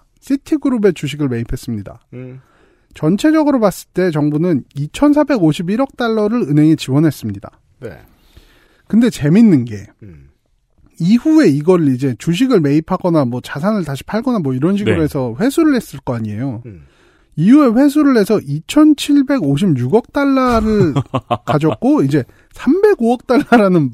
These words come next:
Speaker 1: 막대한 투자 이익을 얻기도 했습니다.
Speaker 2: 그렇습니다. 정부의 지원으로 투자 이익을 얻었다는 소리입니다.
Speaker 1: 네.
Speaker 2: 신문을 들고 있는 미국 시민은 이렇게 생각하죠. "아니, 옆집 부부는 지금 한 달에 이백 달러가 없어가지고 쫓겨났는데 지들이 산 집에.
Speaker 3: 음.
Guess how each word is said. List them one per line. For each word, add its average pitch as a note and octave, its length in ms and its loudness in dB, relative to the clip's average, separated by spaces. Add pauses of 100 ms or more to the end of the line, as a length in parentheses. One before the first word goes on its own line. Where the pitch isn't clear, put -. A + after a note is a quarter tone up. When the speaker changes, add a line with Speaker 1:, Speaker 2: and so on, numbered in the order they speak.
(120)
Speaker 1:
막대한 B3+ 500 -2
투자 A#3+ 260 2
이익을 F#3+ 280 0
얻기도 B2+ 300 -4
했습니다. B2 540 -2
Speaker 2:
그렇습니다. A2 580 -12
정부의 F3+ 500 -2
지원으로 D#3 580 -2 (100)
투자 - 340 -8
이익을 F3 560 -6
얻었다는 C3 800 -2
소리입니다. D#3 720 0
Speaker 1:
네. B2 60 2
Speaker 2:
신문을 A#3 540 -2
들고 D3+ 380 -2
있는 E3 240 -4
미국 C#3 240 -4
시민은 F3 340 -6
이렇게 B2 280 -4
생각하죠. C#3+ 720 -4 (640)
"아니, F3 640 -4 (440)
옆집 D#3 440 -2
부부는 F#3 720 -2
지금 F#3 420 -4
한 A#3 260 -8
달에 A3+ 240 2
이백 C#3+ 440 -2
달러가 G3+ 340 -2
없어가지고 D#3+ 440 -4
쫓겨났는데 C4 720 -2
지들이 C#3 340 -6
산 B2+ 180 -6
집에. G#2 200 -8
Speaker 3:
음. G2+ 640 -4